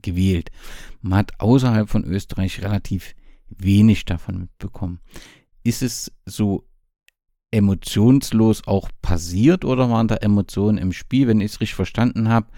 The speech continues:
ist ja, ähm, gab's ja einen zweiten Wahlgang letztendlich. Es gab zwei Kandidaten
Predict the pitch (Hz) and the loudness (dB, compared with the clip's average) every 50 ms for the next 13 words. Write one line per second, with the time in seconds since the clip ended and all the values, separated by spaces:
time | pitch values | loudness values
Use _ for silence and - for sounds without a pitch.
0 | - - - - - - - - - 110 107 - - - 104 101 101 101 101 101 | -20 -20 -20 -20 -20 -20 -6 -2 -2 0 0 -2 0 2 4 4 6 6 6 4
1 | 101 101 101 98 98 98 98 98 98 - - - 107 95 76 73 85 98 - - | 4 4 4 4 2 2 2 0 -2 -4 -6 -10 -10 -10 -10 -10 -12 -8 -4 -4
2 | 104 101 - - 101 95 92 92 - - - 95 98 110 113 - 101 95 90 98 | -4 -2 0 0 2 2 0 -2 -2 -4 -2 0 0 0 0 0 0 0 2 2
3 | 104 123 139 143 - 135 135 131 127 123 - 92 127 123 117 - - 104 90 - | 4 2 2 2 0 0 0 0 0 0 0 0 0 0 0 0 -2 -2 -2 0
4 | - 104 104 101 - 104 98 92 82 95 95 107 110 - 123 120 117 | 0 -2 0 0 0 0 0 0 0 0 0 0 2 2 0 0 0